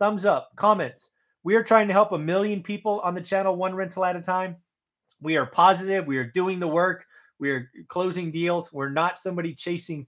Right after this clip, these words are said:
fear and all of these things. So if we gotta get positivity out there,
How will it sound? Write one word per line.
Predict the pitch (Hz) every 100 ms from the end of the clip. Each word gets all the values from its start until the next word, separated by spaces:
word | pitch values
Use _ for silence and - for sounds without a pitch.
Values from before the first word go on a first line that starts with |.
| _
fear | 170 175 175
and | 165
all | 165 170
of | 165
these | 170
things. | - 175 170 175 _ _ _ _ _
So | - 151
if | 131 -
we | 180
gotta | 214 196
get | 202 -
positivity | - 180 175 175 180 175 175
out | 160 175 170
there, | 185 180